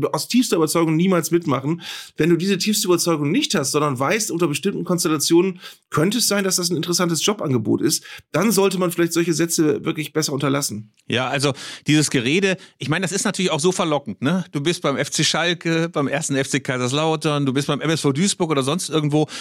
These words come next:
Speaker 2: und willst mal schnell bei so einem großen Volksverein, willst du, willst ein paar Punkte machen?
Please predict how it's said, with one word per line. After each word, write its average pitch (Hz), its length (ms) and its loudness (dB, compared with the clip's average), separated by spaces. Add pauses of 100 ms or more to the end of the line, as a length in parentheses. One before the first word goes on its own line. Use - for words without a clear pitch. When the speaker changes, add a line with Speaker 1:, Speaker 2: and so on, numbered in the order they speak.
(120)
Speaker 2:
und 127 160 0
willst 156 280 2
mal 143 120 0
schnell 156 420 2
bei 147 180 0
so 135 80 0
einem 135 200 2
großen 151 440 2
Volksverein, 156 500 0 (640)
willst 147 240 0
du, 139 140 2 (240)
willst 147 160 0
ein 127 60 -2
paar 131 280 -2 (160)
Punkte 170 300 2
machen? 104 360 0